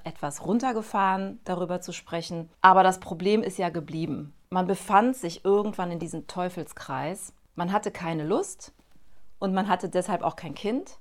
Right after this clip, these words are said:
Und man hatte kein Kind, weil man keine Lust hat. Und dieser Teufelskreis, den will ich euch einmal einfach als Bild klar machen, weil ich glaube, dass das auch helfen kann, zu verstehen, was da passiert. Und dass es definitiv nichts mit euch persönlich zu tun hat,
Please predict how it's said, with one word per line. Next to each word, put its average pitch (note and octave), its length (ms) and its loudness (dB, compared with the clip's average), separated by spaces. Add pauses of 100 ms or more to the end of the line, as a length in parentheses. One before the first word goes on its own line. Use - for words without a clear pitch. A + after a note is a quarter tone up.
Und E3+ 100 -2
man E3 160 0
hatte G3 200 -2
kein D3 220 -4
Kind, A3 480 -2
weil F3 140 2
man E3+ 120 0
keine E3 260 -2
Lust D3+ 340 -6
hat. - 220 -14 (120)
Und F3+ 200 -6
dieser A3 220 4
Teufelskreis, G3 720 -2
den F3 160 -4
will F#3+ 140 4
ich F#3+ 120 0
euch D#3+ 160 -6
einmal F3+ 280 0
einfach F3 340 -6
als E3 140 -6
Bild B3 500 -2
klar E3+ 380 4
machen, A#3+ 420 -2
weil F3+ 140 0
ich - 160 -12
glaube, F3+ 480 0
dass E3 140 -8
das D#3+ 120 -10 (100)
auch D4 300 -4
helfen D3 460 -8
kann, F3+ 460 -10 (100)
zu - 140 -10
verstehen, G3+ 680 -4
was F#3 140 -6
da F#3 100 -4
passiert. E3 720 -8
Und D#3 160 -8
dass E3 140 -6
es F#3 180 -10
definitiv F3 540 -8
nichts - 280 -12
mit - 220 -12
euch F#3 340 -2
persönlich D#3+ 460 -8
zu D#3+ 120 -14
tun E3+ 280 -12
hat, E3 120 -12